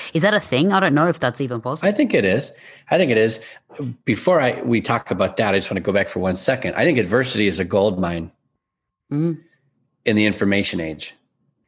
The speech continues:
Speaker 2: because how many people now have gotten on the other side of adversity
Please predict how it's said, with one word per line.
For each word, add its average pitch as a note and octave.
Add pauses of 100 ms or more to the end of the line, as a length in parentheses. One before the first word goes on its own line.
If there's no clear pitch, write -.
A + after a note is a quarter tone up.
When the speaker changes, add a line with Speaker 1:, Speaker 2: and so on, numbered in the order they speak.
(880)
Speaker 2:
because G2
how G#2+
many G#2
people G2+
now G2 (800)
have F#2
gotten F#2+
on F2+
the F#2
other G#2+
side F#2
of F2
adversity E2